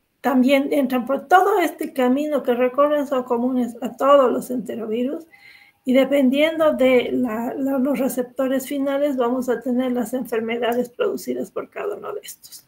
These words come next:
¿no es cierto? Y los ecovirus y la prevención. ¿Cómo se trataría a esta, este niño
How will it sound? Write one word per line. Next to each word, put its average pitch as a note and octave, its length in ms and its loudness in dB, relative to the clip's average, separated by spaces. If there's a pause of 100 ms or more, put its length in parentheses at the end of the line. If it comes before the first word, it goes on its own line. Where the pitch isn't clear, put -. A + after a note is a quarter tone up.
¿no C#4+ 80 -14
es A#3 80 -10
cierto? - 380 -12
Y C#4 100 -14
los C#4 220 -16
ecovirus C#4 800 -4
y B3+ 60 -8
la B3 180 -10
prevención. B3+ 680 -4 (640)
¿Cómo G4+ 280 6
se F4+ 200 4
trataría C4 800 4
a C4+ 260 0
esta, B3+ 400 0
este B3 380 0
niño A#3 400 0